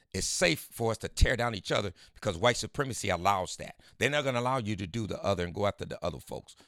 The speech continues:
right? One of the examples that I use, and I'm gonna close on this 'cause I'm running out of time.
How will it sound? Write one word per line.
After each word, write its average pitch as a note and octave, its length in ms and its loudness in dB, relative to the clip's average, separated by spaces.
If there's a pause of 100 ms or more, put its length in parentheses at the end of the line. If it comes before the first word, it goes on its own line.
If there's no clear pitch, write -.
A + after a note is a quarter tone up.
(140)
right? D#2+ 320 -2 (400)
One C#3+ 180 2
of - 40 -4
the A2+ 60 0
examples A#2 460 2
that A2+ 100 2
I A2 40 4
use, G#2 240 -6
and G2+ 80 -4
I'm A2+ 60 -2
gonna G#2 100 -4
close B2 280 -6
on G#2 100 -8
this F#2+ 300 -14
'cause G#2 140 -12
I'm F#2 120 -8 (380)
running G#2 180 8
out G2+ 100 4
of E2 100 -2
time. F#2 420 -2